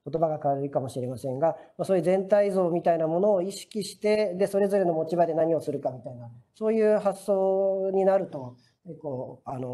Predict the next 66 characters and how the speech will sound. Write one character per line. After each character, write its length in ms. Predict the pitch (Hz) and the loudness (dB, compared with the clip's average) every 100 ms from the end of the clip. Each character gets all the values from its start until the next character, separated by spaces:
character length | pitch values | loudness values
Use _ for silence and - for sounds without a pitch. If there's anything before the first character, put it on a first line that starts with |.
| 131 | -8
面 160 | 151 | -6
白 240 | 143 160 151 | -4 -2 -2
い 100 | 127 | -4
ん 80 | 120 | -8
じ 60 | |
ゃ 60 | 120 | -10
な 100 | 117 | -10
い 60 | |
か 100 | 117 | -6
な 100 | 151 | -4
っ 100 | 180 | -4
て 100 | 170 | -4
い 20 | 139 | -6
う 40 | |
ふ 60 | 143 | -4
う 60 | |
に 220 | 123 113 - _ _ _ | -4 -6 -12 _ _ _
思 180 | 135 127 | -8 -8
っ 160 | - - | -8 -14
て 260 | 117 110 - | -16 -16 -16
お 60 | |
り 80 | 117 | -16
ま 120 | 117 | -16
す。 240 | - 110 - - _ _ _ _ _ _ | -14 -16 -16 -20 _ _ _ _ _ _
で、 360 | 196 196 - - _ _ _ _ _ - | 0 0 -2 -16 _ _ _ _ _ -8
今 220 | 294 339 | -2 2
回 180 | 330 170 | 2 2
そ 140 | 170 | 0
の、 200 | 156 151 | 2 2
ま 220 | 185 156 | 2 2
あ、 20 | |
も 120 | 202 190 | 4 4
う 20 | |
あ 60 | |
と 100 | 190 | 4
十 120 | 156 151 | -2 -4
分、 340 | 190 190 190 | 0 0 -2
九 160 | 196 190 | -10 -8
分 160 | 202 | -6
ぐ 80 | 208 | -2
ら 140 | 196 | 0
い 60 | 156 143 | -2 -6
な 100 | 143 | -16
ん 100 | 135 | -16
で、 260 | 139 - 135 | -18 -16 -12
だ 100 | 160 | -10
ん 60 | 175 | -8
だ 120 | 165 | -10
ん 80 | - | -12
こ 420 | 143 135 135 143 | -18 -18 -20 -20
う、 40 | _ 185 | _ -10
今 100 | 165 | -8
日 40 | |
の 60 | 147 | -6
テ 160 | 185 180 | -2 -2
ー 40 | |
マ 240 | 156 135 131 | 0 -2 -4
に 120 | 131 | -4
ま 140 | 131 | 0
た 80 | 143 | -2
近 200 | - 175 | 4 4
い 60 | 147 | 4
話 300 | 143 131 127 | -2 -2 -2
に、 180 | 123 127 131 | -2 -6 -8
あ 80 | 131 | -6
の、 260 | 127 131 | -6 -8